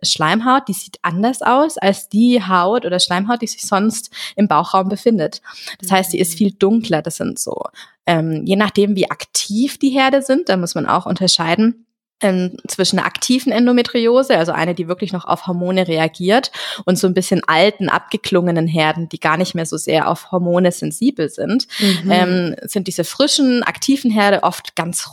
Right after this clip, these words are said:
Speaker 1: rot und, ähm, und mit vielen Gefäßen drumherum. Und diese älteren Herde sind oft braun, schwarz und die lassen sich deutlich vom umgebenden Gewebe, ähm, ja, abgrenzen. Und so erkennt man die auch mit bloßem Auge ganz gut.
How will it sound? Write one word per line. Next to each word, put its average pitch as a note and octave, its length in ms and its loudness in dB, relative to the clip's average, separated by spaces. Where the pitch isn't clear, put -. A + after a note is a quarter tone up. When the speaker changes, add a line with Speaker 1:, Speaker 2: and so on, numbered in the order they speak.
Speaker 1:
rot C4 500 2
und, E3+ 560 -2
ähm, E3 420 -4
und - 220 -8
mit F3 100 -8
vielen B3+ 420 4
Gefäßen B3+ 680 0
drumherum. G#3 720 0
Und F#3 220 -2
diese - 260 -4
älteren G3 400 0
Herde F3 240 -2
sind - 240 -12
oft - 260 -8
braun, F#3 880 2
schwarz E3+ 840 2
und E3+ 240 -10
die G#3+ 60 -6
lassen C#4 280 0
sich - 220 -6
deutlich G3 400 0
vom F#3 140 -2
umgebenden F3+ 760 -2
Gewebe, E3 640 0
ähm, E3 460 -2
ja, C#3 240 0
abgrenzen. - 760 0
Und G#3 160 0
so G#3+ 160 2
erkennt F3+ 400 0
man G3 160 -4
die G3 140 -2
auch G3 240 0
mit G#3 100 -6
bloßem F#3+ 400 0
Auge E3 360 -2
ganz D#4 300 -4
gut. - 360 -2